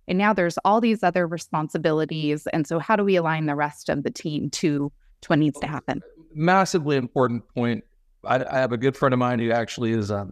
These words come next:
Speaker 2: a consultant, Rick, who, uh, you probably have no, place no value on what he does, but he goes down and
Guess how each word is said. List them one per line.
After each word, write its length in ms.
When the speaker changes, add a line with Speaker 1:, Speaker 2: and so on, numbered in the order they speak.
Speaker 2:
a 60
consultant, 680
Rick, 240
who, 260
uh, 380
you 120
probably 540
have 220
no, 240
place 200
no 140
value 380
on 120
what 120
he 100
does, 240
but 200
he 100
goes 280
down 200
and 120